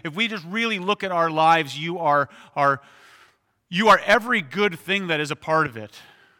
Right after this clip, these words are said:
And yet somehow we find a way to live a good portion of our lives, um, as if you don't even exist. Taking it on ourselves, believing that, that, that, that, that we have a better idea of what is good and hopeful.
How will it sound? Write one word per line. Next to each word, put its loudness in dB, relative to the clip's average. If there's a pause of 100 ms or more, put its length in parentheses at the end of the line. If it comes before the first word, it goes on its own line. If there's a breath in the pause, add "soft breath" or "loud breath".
(1300 soft breath)
And -4
yet 0
somehow 2
we 0
find 2
a -4
way 2
to 0
live -2
a -6
good -8
portion -4
of -6
our 0
lives, -2
um, -4
as -6
if -12
you -12
don't -8
even -12
exist. -16 (680)
Taking 0
it 0
on 4
ourselves, 2
believing -6
that, 0
that, 0
that, -2 (200 loud breath)
that, -4
that -4 (100)
we -2
have 4
a 0
better 2
idea 0
of 0
what -8
is -12
good -6 (280 loud breath)
and -6
hopeful. -10